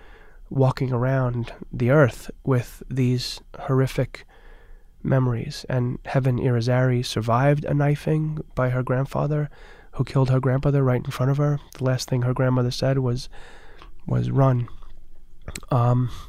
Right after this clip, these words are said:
and she did, and she lived, and she was stabbed five times, but she had the courage to run upstairs to her, uh,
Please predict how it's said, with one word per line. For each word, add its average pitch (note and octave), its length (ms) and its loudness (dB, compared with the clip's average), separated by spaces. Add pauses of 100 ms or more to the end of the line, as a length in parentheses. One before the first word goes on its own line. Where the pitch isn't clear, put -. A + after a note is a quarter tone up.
(180)
and B2 180 -4
she - 140 -4
did, C3 340 2
and C3 220 -4
she C3 140 -2
lived, C3 360 2
and C3+ 100 -4
she - 120 -4
was B2+ 120 -2
stabbed B2+ 320 -2
five B2 260 -4
times, C3+ 420 -4 (440)
but - 120 -2
she - 140 0
had B2+ 140 0
the C3 60 0
courage B2 340 0
to C3 100 -2
run B2+ 200 2
upstairs C3 480 -2
to - 120 -6
her, B2+ 280 -2
uh, C3 220 -2